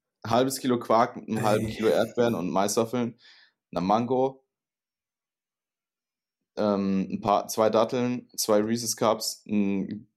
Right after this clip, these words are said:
Speaker 1: Grieß-Proteinpudding und ein Schoko-Proteinpudding.
Speaker 2: Mhm. Und nichts davon war frittiert, mein Beileid.
Speaker 1: Ja, und zwei Äpfel.
Speaker 2: Ja.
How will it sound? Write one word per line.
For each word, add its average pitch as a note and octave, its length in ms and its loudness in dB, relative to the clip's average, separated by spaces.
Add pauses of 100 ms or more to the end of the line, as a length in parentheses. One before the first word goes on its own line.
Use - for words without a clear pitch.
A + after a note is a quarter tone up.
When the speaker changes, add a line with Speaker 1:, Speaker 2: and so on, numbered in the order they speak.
(160)
Speaker 1:
Grieß-Proteinpudding A#2+ 1600 0
und G#2+ 260 -2
ein G2+ 140 -2
Schoko-Proteinpudding. F2 1300 -4 (1300)
Speaker 2:
Mhm. A#2+ 500 -2 (200)
Und A#2+ 160 2
nichts B2 240 0
davon A#2+ 320 -2
war A2 120 0
frittiert, A2+ 640 -2
mein A2 240 -2
Beileid. A2 600 -4 (540)
Speaker 1:
Ja, F2 220 2
und - 120 -6
zwei C3 220 6
Äpfel. G#2+ 380 -2 (1300)
Speaker 2:
Ja. A#2+ 300 -6